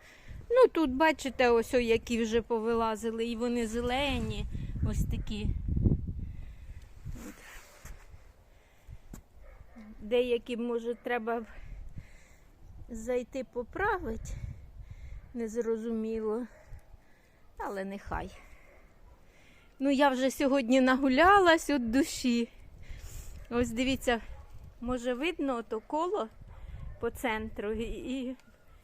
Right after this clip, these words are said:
навколо кола вже скільки їх там посходило гарно. Отож заморачувалась. І всередині. Ну, це, може, потім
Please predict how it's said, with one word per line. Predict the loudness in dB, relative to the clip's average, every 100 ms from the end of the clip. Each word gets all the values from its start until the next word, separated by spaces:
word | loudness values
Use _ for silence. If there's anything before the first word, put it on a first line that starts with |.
| -20 -20 -20 -20 -4
навколо | 0 0 2 2 2 0
кола | 0 0 2 2
вже | 0 -2 -4
скільки | -6 -8 -6 -6
їх | -6 -8
там | -4 -4 -4
посходило | -8 -8 -6 -2 -2 -2 -4 -4 -4
гарно. | -2 0 0 -2 -6 -6 -8 -10 -20 -20 -20 -14 -8 -4 -4 -4 -4 -4 -4 -2
Отож | 0 -2 -4
заморачувалась. | -2 -2 0 0 2 2 0 2 4 6 4 4 4
І | 4
всередині. | 4 4 4 6 4 4 2 2 2 0 -2 -4 -8 -10 -12 -12 -14 -12 -8 -4
Ну, | 2 0 2
це, | 0
може, | 0 0 0 -2
потім | -2 -4 -2 -4